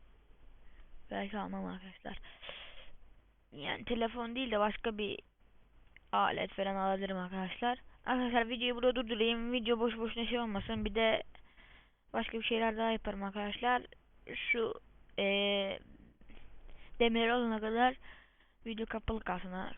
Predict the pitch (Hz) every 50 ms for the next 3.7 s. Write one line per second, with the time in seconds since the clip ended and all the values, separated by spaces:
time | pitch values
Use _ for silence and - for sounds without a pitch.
0 | - - - - - - - - - - - 190 208 214 214 196 202 214 220 202
1 | 190 185 180 - 185 180 - - 233 247 254 254 254 - - - - - - -
2 | - - - - - - - - - - - - - - - 208 226 214 196 208
3 | 202 196 170 165 170 170 185 175 - - 180 - -